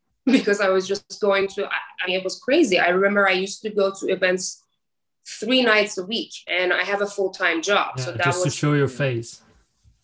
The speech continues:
Speaker 1: Yeah,
Speaker 2: Not to
Speaker 1: yeah.
Speaker 2: talk, yeah.
Speaker 1: You know, show that you're supporting them, you're su-, supporting the scene, and you have something to add to the scene. You wanna add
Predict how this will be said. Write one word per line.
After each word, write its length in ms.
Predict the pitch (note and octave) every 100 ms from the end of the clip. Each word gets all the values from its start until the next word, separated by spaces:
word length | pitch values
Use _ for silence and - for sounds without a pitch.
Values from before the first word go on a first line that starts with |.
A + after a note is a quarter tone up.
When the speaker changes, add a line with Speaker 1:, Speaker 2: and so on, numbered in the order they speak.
| _ _ -
Speaker 1:
Yeah, 220 | G#3+ D4+
Speaker 2:
Not 280 | F#4 F3+ -
to 80 |
Speaker 1:
yeah. 200 | A#3+ G3
Speaker 2:
talk, 220 | C3 A#2+ C#3+
yeah. 180 | C#3 B2
Speaker 1:
You 680 | A#2 _ _ _ _ -
know, 60 | A3
show 360 | G#3+ B3 A#3+
that 240 | A#3 A#3+ G#3
you're 220 | G#3 G3
supporting 720 | F#3+ - G3 - C#4+ C#4+ C#4 B3
them, 260 | A#3+ A#3
you're 80 | G#3
su-, 160 | G#3 G3 _
supporting 540 | - G3+ G#3 A3+ A3+ G#3
the 80 |
scene, 500 | F#3+ - B3+ B3 A#3+
and 500 | A#3+ G3 F#3+ F#3+ F#3+ - _ _ -
you 120 | A#3+
have 200 | C4 D4
something 420 | - B3+ B3 A#3+
to 180 | A3 -
add 300 | G3 G3 F#3+ - _ _ _ _ -
to 100 | G3+
the 120 | F3
scene. 340 | E3+ F#3 D3
You 100 | D#3+
wanna 180 | F3+ G3
add 220 | F3+ F3+